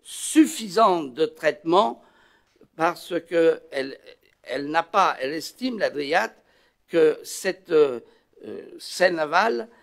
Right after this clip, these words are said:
n'a pas toujours la capacité de traiter sans rejet, euh, ce qui lui est envoyé lorsqu'il y a des orages ou des éléments, euh, exceptionnels. Donc ça signifie très clairement que, euh, une étude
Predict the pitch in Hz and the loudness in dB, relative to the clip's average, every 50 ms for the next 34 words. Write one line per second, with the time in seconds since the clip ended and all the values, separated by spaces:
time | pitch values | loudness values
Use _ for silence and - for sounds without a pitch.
0 | _ _ _ - - - 139 156 160 - 220 214 202 214 - 214 202 185 190 185 | _ _ _ -14 -8 -4 -2 -2 -2 0 -2 -2 -2 -2 -4 -6 -4 -2 -2 -2
1 | 170 160 160 - 180 175 175 185 180 - - 175 160 - 180 170 147 131 156 151 | -2 -2 -4 -6 -6 -8 -6 -6 -6 -6 -8 -14 -12 -8 -6 -6 -4 -2 -2 -2
2 | 151 - - 160 151 - - 180 196 214 233 - - _ _ - - - - 240 | -2 -4 -6 -6 -6 -4 -4 -2 -2 -2 -2 -4 -6 _ _ -14 -4 4 6 8
3 | 240 214 202 196 175 143 180 196 208 233 240 - _ _ _ _ _ _ _ _ | 8 8 6 4 2 4 2 2 2 2 -2 -8 _ _ _ _ _ _ _ _
4 | _ _ _ _ - 151 151 147 147 139 - - 190 180 - - 185 196 180 170 | _ _ _ _ 0 0 2 2 0 -2 -8 -8 -10 -10 -10 -10 -12 -12 -12 -6
5 | 180 180 175 175 202 202 185 165 170 160 156 185 208 214 202 170 165 - - 175 | -4 -2 -2 -2 -2 -4 -2 -2 -2 0 0 0 0 0 -2 -4 -8 -8 -10 -12
6 | 165 147 156 165 160 156 135 139 139 131 156 139 139 156 175 190 214 214 - - | -10 -4 0 0 0 0 -2 -8 -4 -2 -2 0 0 0 0 0 0 -2 -6 -10
7 | - _ _ _ _ _ - 151 147 156 165 160 135 - 160 107 117 - 160 170 | -20 _ _ _ _ _ -8 -8 -6 -4 -4 -4 -4 -6 -4 -2 -2 -2 0 0
8 | 180 202 208 202 - - - 135 139 143 139 135 135 135 139 - _ _ _ _ | 0 0 0 -2 -6 -10 -12 -8 -6 -4 -4 -4 -6 -8 -10 -14 _ _ _ _
9 | _ _ _ - 220 208 - - - 208 208 - - 180 165 143 139 123 113 104 | _ _ _ -2 -2 -2 -2 -2 -2 -2 -2 -2 -2 0 0 0 2 0 -2 -2
10 | - - - _ _ _ _ _ _ _ _ - 147 156 151 - 185 190 185 - | -4 -12 -18 _ _ _ _ _ _ _ _ 0 0 0 0 0 -2 -2 -2 -2
11 | 196 208 214 208 208 175 - 190 214 - - 175 180 175 - 165 170 160 143 160 | -4 -2 0 0 -2 -2 -4 -8 -10 -6 -2 0 0 0 2 2 4 4 4 4
12 | 175 190 220 - - - - _ _ _ _ _ _ _ _ _ - 185 190 190 | 4 4 4 2 0 -4 -10 _ _ _ _ _ _ _ _ _ 2 4 6 6
13 | 196 - - - 160 156 151 135 139 - 170 156 170 180 180 175 - 185 175 - | 4 2 0 0 2 2 2 0 -2 -4 -6 -4 -2 -2 -2 -2 -4 -8 -10 -10
14 | 151 151 | -10 -16